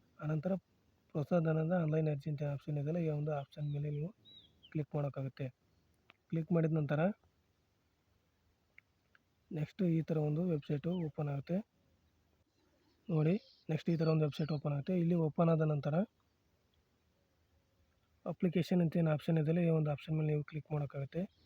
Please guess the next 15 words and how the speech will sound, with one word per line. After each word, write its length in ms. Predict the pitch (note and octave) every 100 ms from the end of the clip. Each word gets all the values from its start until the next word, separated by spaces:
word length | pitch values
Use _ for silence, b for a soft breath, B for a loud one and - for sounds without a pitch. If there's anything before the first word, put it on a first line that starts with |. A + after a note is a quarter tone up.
| _ _ _ _ _
ಕ್ಲಿಕ್ 260 | E3 D3+
ಮಾಡಿದ 280 | E3+ D#3+ D3+ D3+
ನಂತರ 320 | D3 C3+ D3+ G3+ - _ _ _ _ _ _ _ _ _
ರಿಜಿಸ್ಟರ್ 380 | E3 E3 - F3
ಅಂತೇಳಿ 320 | D3+ E3 E3
ಆಪ್ಷನ್ 360 | F#3 D3+ D#3+ D#3 D3+ - _ _ _ _ _ _ _ _ _ _ _ _ _ _ _ _ -
ಕಾಣಿಸುತ್ತೆ. 420 | C#3+ - - G3
ಈ 100 | F3+
ಒಂದು 220 | E3 E3
ಆಪ್ಷನ್ 320 | D#3 - E3
ಮೇಲೆ 180 | D#3+ D#3+
ಕ್ಲಿಕ್ 260 | D3+ E3 -
ಮಾಡೋ 160 | D#3 D3
ಮೂಲಕ 320 | D3 D3 D3
ನೀವು 240 | D3 D3+